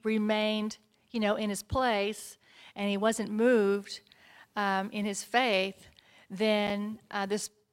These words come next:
the strengthening came. This storizo would come to him so that he could help others in their estime. So whenever we are established or strengthened,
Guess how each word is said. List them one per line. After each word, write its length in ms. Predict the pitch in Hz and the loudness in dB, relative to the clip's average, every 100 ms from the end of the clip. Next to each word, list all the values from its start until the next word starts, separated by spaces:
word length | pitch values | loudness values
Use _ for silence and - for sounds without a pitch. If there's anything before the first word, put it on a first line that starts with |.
| _ _ | _ _
the 80 | 220 | -8
strengthening 760 | - - - 339 370 240 185 185 | -6 -4 2 2 2 0 0 -2
came. 520 | 190 165 156 165 180 - _ _ _ _ _ _ _ _ - | 0 0 0 -4 -14 -20 _ _ _ _ _ _ _ _ 2
This 220 | 233 - | 4 4
storizo 1120 | - 226 214 269 320 277 - 190 170 170 190 226 _ _ _ - | 4 4 4 2 2 2 2 4 4 0 -4 -14 _ _ _ -4
would 220 | 208 202 | -2 0
come 440 | - 233 220 220 214 _ _ - | 2 4 4 0 -8 _ _ -4
to 240 | 285 320 | 0 2
him 460 | 277 208 190 190 202 - - - | 2 2 2 0 -8 -16 -20 -10
so 240 | - 240 240 | 4 6 8
that 140 | 240 | 6
he 180 | - 254 | 4 2
could 160 | 240 | 2
help 260 | 202 233 - | 4 2 2
others 380 | 220 233 220 214 | 0 6 6 6
in 140 | 214 | 4
their 160 | 202 190 | 4 2
estime. 680 | 185 - 226 233 165 190 - _ - - - - - - | 2 2 2 2 0 -4 -12 _ -20 -20 -20 -20 -14 -4
So 500 | - 240 240 240 - _ - - - | 4 6 8 4 0 _ -20 -18 -4
whenever 520 | 233 240 294 330 294 | 2 4 6 6 4
we 200 | 240 285 | 4 6
are 160 | 311 208 | 8 6
established 640 | 190 - 196 190 196 - | 4 0 2 2 2 0
or 60 | 208 | 0
strengthened, 760 | - 247 254 269 196 185 | -2 -2 -2 -2 -2 -4